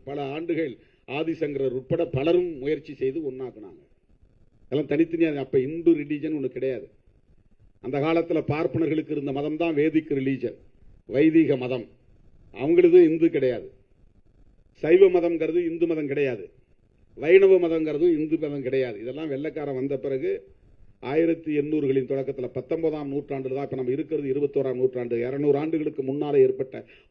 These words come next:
மாற்றம் தான் ஹிந்து ரிலிஜன் என்கிற ஒரு மதம் தோன்றவே இல்லை. இதை உருவாக்கியவர் யார் என்று சொல்ல முடியாது. இஸ்லாத்தை உருவாக்கியவர் நபிகள் நாயகம், கிறிஸ்தவத்தை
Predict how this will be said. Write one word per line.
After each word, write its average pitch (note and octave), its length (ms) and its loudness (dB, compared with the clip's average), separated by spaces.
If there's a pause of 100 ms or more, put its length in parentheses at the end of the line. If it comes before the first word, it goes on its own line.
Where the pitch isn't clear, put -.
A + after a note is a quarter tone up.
மாற்றம் D#3 420 0
தான் C#3 240 -4
ஹிந்து D#3 240 -2 (100)
ரிலிஜன் D3 460 -2
என்கிற C3+ 220 -4 (360)
ஒரு C#3+ 160 0 (140)
மதம் E3+ 260 2 (120)
தோன்றவே F3+ 420 8 (100)
இல்லை. F#2 180 -10 (1700)
இதை C3+ 220 4
உருவாக்கியவர் F3+ 580 10
யார் E3 200 2
என்று E3 200 0
சொல்ல D#3+ 140 2
முடியாது. A#2+ 360 -4 (180)
இஸ்லாத்தை F#3+ 580 0
உருவாக்கியவர் E3 560 -4
நபிகள் D3 340 -6
நாயகம், F#2 340 -14 (1400)
கிறிஸ்தவத்தை G3 520 10